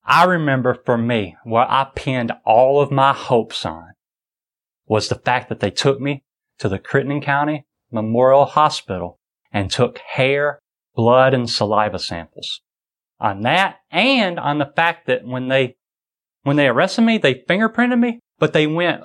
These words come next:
above and beyond that and took a whole handprint and whole footprints.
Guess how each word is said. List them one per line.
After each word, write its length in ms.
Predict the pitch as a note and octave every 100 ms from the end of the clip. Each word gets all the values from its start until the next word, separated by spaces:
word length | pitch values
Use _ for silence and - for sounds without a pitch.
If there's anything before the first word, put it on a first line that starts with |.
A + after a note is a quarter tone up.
| -
above 460 | C3+ B2+ D3 F3
and 160 | E3+ C#3
beyond 400 | B2+ C#3 E3 C3+
that 160 | D3+ B2
and 100 | A#2+
took 200 | D#3 -
a 100 | A2
whole 560 | - - E3 F3+ F3
handprint 760 | - D#3+ F3 F#3+ - G3+ A3+ - _ _ _ _ _ -
and 180 | C#3
whole 500 | C3 - D#3+ E3+ F3 -
footprints. 800 | G3+ - - G2 E2+ - -